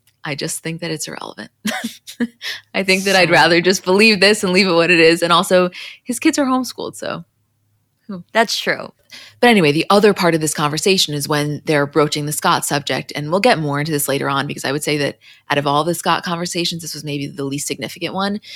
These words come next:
Speaker 1: But this is when Chris basically says to her, you know, "Now that you're engaged, do you think it's time to have a conversation with Scott?" And Kourtney denies the need for this, which is slightly contradictory to the conversation with Khloé, because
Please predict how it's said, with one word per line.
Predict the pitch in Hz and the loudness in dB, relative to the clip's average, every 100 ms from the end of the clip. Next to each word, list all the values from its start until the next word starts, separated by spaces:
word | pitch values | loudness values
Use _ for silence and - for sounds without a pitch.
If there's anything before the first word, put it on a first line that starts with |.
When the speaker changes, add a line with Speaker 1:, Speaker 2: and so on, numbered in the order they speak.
| - - | -14 -4
Speaker 1:
But | 180 | -2
this | 185 | -2
is | 175 | -2
when | 156 151 | -4 -4
Chris | 160 - | -6 -2
basically | 156 - 165 | -2 -2 -2
says | 262 262 | 0 0
to | - | -2
her, | 147 | -4
you | 151 | -4
know, | 139 - | -6 -4
"Now | 147 156 | -2 -2
that | 123 | -2
you're | 147 | -6
engaged, | 185 285 214 170 | -4 0 0 -2
do | 151 | -6
you | |
think | 147 147 | -6 -6
it's | 147 | -6
time | 139 143 | -6 -6
to | 147 | -6
have | 123 | -8
a | |
conversation | - 120 151 - - - | -10 -10 -10 -12 -10 -10
with | 107 | -8
Scott?" | - 120 76 - _ - - - - | -4 0 -2 -2 _ -20 -18 -16 -2
And | 160 156 156 143 _ _ _ _ | 0 2 -2 -8 _ _ _ _
Kourtney | - 220 233 | -2 0 2
denies | 196 165 156 160 | 0 0 0 0
the | 151 | -4
need | 147 143 | -4 -4
for | 139 143 | -4 -4
this, | 131 175 - | -2 -4 -6
which | 160 156 | -6 -2
is | 165 160 - - _ - | -2 -2 -12 -20 _ -10
slightly | - 226 233 247 | -2 2 2 2
contradictory | 233 226 226 220 220 214 | -2 -2 0 -2 -2 -4
to | 214 170 | -4 -6
the | |
conversation | 165 147 151 156 151 156 | -2 -2 -2 -4 -4 -4
with | 147 | -8
Khloé, | - 113 165 175 | -8 -6 -6 -6
because | 151 147 139 - | -6 -8 -8 -10